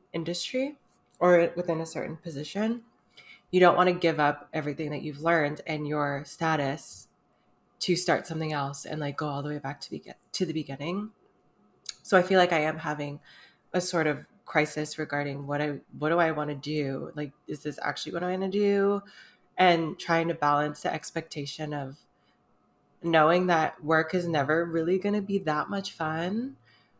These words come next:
but also what, to what extent am I going to put up with being miserable just to have, like,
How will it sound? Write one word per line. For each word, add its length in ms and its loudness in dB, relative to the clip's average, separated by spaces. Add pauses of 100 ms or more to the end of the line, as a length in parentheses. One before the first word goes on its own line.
(300)
but 120 8
also 520 2 (120)
what, 400 2 (520)
to 120 0
what 160 6
extent 480 0 (380)
am 100 -4
I 120 -2
going 180 -2
to 80 -6
put 220 -6
up 180 -4
with 220 -8
being 260 -4
miserable 600 -4
just 440 -6 (120)
to 340 -8 (380)
have, 500 -6
like, 320 -6